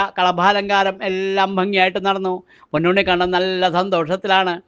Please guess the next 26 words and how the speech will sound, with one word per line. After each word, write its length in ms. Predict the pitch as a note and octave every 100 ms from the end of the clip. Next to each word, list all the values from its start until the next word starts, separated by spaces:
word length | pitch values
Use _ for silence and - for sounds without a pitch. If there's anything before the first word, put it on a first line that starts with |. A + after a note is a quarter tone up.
| _ _ -
ഇന്നത്തെ 200 | E3+ G3
കളഭാലങ്കാരം 680 | G3 E3 F#3 G#3 A3+ A3 G#3+
കണ്ടാലും 320 | G3+ F#3+ G3 G3
നമുക്ക് 200 | F#3 G3+ F#3
നല്ല 120 | F#3 F3+
സന്തോഷമാവും. 500 | F#3 E3 D#3+ F3 D#3 D3+ - -
കാല് 240 | E3+ F3+ F#3
പിണച്ച് 280 | F3+ F3+ F3+ A3+
വെച്ചിട്ടുണ്ട്. 480 | G#3+ G#3+ G3 F#3+ F#3+ F#3+
പിണച്ച് 280 | E3+ D#3+ F#3+
വെച്ച 140 | G3 F#3+ F3+
കാലുമേൽ 340 | F3+ F#3 G#3 F#3+
അതാ 140 | F#3 F3+ F3+
പൊൻതളകൾ 480 | E3+ F3 G3 G3+ G#3 G3
കാണാം. 280 | F#3 F3+ F#3 - _ -
ഒരു 120 | D#3 F#3+
മിടുമിടുക്കൻ 600 | F#3 F3 A3 G#3+ F#3+ G3
ഒരു 80 | F#3+
ഉണ്ണി. 200 | F3+ E3+ E3+ - - _
പട്ടുകോണ 480 | D#3+ - F3 F3 F3+ F3+
കൊടുത്തിട്ടുണ്ട്. 560 | F3+ G#3+ A3+ G#3 G3 F#3+ - _
കിങ്ങിണി 260 | E3 E3 F#3+ F3+
കുമ്പേനോട് 420 | F3+ F#3+ G3+ G3+
ഇങ്ങനെ 160 | G3+ G3
പറ്റി 220 | F#3 G3+ G#3+
കിടക്കുന്നുണ്ട്. 440 | G#3 G3 A3 G#3